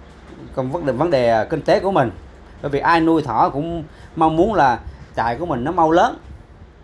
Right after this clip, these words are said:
à, thỏ mình nó mau lớn để bán, nó kiếm tiền. Tuy nhiên là nếu mà mình có thể mình thiếu đi một trong những yếu tố trên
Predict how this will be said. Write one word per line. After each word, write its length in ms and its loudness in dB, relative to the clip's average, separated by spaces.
à, 160 -2
thỏ 260 2
mình 120 0
nó 60 -2
mau 140 2
lớn 160 4
để 120 -2
bán, 240 2
nó 100 -10
kiếm 160 -8
tiền. 220 -4
Tuy 120 -2
nhiên 180 2
là 240 2
nếu 140 -2
mà 80 2
mình 200 -2
có 60 -6
thể 140 -4
mình 220 -4
thiếu 220 0
đi 200 2
một 240 -2
trong 140 -2
những 140 -6
yếu 140 -4
tố 220 2
trên 260 0